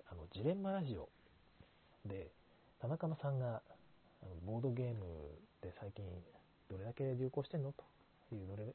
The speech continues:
どれぐらい売れてんのって、どういう風にしたらもっと広がるのっていうことをですね、えー、ジレンマラジオのゲストとして出演していろいろ喋った回があったんですよね。で、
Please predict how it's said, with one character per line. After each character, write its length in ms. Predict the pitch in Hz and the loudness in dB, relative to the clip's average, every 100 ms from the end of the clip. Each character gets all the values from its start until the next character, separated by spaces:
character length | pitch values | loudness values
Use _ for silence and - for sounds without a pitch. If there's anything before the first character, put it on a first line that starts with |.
| 117 | -4
ど 80 | 113 | -2
れ 80 | 113 | 0
ぐ 80 | |
ら 60 | 123 | 0
い 20 | |
売 60 | 127 | 0
れ 100 | 139 | 0
て 100 | 170 | 0
ん 40 | |
の 80 | 143 | -2
っ 40 | 147 | -4
て、 120 | - | -6
ど 80 | 110 | 0
う 40 | 120 | 0
い 20 | |
う 20 | |
風 160 | 127 170 | 2 4
に 140 | 143 | 2
し 160 | - - | 0 -2
た 100 | 180 | 0
ら 60 | |
も 100 | 127 | 2
っ 40 | 123 | 0
と 80 | - | -2
広 240 | 113 117 | 0 0
が 80 | 139 | 2
る 80 | 135 | 0
の 80 | 147 | -2
っ 20 | |
て 160 | - | -4
い 40 | 98 | -4
う 20 | |
こ 120 | 104 | -4
と 100 | 101 | -6
を 40 | 98 | -6
で 80 | 92 | -8
す 140 | - | -10
ね、 140 | 73 - - - - - - - - | -12 -14 -20 -20 -20 -20 -20 -14 -4
え 60 | |
ー、 100 | 113 | -2
ジ 100 | 107 | 0
レ 100 | 110 | 0
ン 40 | 101 | 0
マ 80 | 98 | -2
ラ 140 | 95 | -2
ジ 80 | 82 | -4
オ 40 | |
の 220 | 71 71 - - - - - - | -8 -10 -14 -20 -20 -20 -14 -4
ゲ 60 | 113 | -2
ス 80 | |
ト 60 | 110 | -2
と 120 | 101 | -8
し 80 | - | -12
て 140 | - - - 139 | -10 -10 -2 2
出 40 | |
演 140 | 147 | 2
し 80 | 143 - | 0 -2
て 80 | 190 | 2
い 80 | 147 | 6
ろ 80 | |
い 40 | 127 | 6
ろ 60 | |
喋 220 | 123 113 139 | 4 0 0
っ 20 | - | -2
た 140 | 90 | -6
回 180 | - 87 | -4 -6
が 100 | 95 | -6
あ 20 | |
っ 20 | |
た 140 | - 107 | -4 -4
ん 60 | |
で 60 | 80 | -6
す 20 | |
よ 80 | - | -6
ね。 140 | 113 - | -6 -6
で、 80 | - | -12